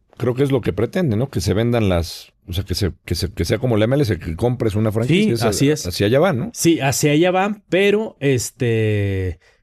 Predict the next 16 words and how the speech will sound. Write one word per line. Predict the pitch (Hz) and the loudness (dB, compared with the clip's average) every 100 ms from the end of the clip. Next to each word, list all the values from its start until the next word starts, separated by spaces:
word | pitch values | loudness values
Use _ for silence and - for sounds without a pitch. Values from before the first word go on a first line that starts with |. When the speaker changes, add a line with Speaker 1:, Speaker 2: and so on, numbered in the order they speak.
| _ | _
Speaker 2:
pues | 110 98 | -4 -2
les | 98 | -2
habían | 101 113 | -2 -2
prometido | 131 143 123 143 | -2 -2 0 -2
que | - | -2
para | 107 104 | -4 -2
el | |
veinte | 101 123 | -2 -2
veintiséis. | 143 104 92 143 185 - - | -4 -4 -6 -6 -8 -10 -8
Speaker 1:
Ya. | - - _ - | -8 -8 _ -6
Speaker 2:
Y | 117 | 0
ahorita, | 110 113 113 - 170 262 _ _ | 2 2 0 -4 -6 -8 _ _
pues, | - 127 | -10 -6
no | 120 | -4
hay | 135 | -2
nada, | 139 160 | -4 -6